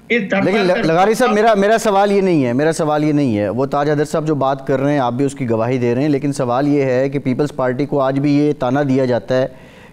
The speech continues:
Speaker 2: कि अगर कुत्ता काट जाए तो उसकी वैक्सीन नहीं मिलती है सिंध में, थर के लोगों को पानी नहीं मिलता है,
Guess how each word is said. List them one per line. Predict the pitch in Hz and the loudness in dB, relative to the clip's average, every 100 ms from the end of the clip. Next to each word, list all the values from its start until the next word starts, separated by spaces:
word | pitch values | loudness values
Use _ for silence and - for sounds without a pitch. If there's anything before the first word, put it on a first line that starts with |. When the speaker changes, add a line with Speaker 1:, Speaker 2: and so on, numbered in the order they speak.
| - | -6
Speaker 2:
कि | |
अगर | 127 131 | -2 -2
कुत्ता | 135 - 147 | -4 -4 -4
काट | 143 131 139 | -2 -2 0
जाए | 143 143 | -2 0
तो | 143 | -4
उसकी | - 131 | -4 -2
वैक्सीन | 117 - 139 | -2 -2 -2
नहीं | 151 143 | 0 2
मिलती | 131 120 123 | 0 0 -2
है | 120 | -2
सिंध | - 117 | -2 -2
में, | 117 123 123 | 0 -2 -2
थर | 127 127 | -4 -2
के | 139 | -2
लोगों | 127 131 | -2 -2
को | 127 | -4
पानी | 107 117 135 | -4 -2 0
नहीं | 147 135 | 2 2
मिलता | 117 110 117 110 | 0 -2 -2 -2
है, | 113 131 | 0 0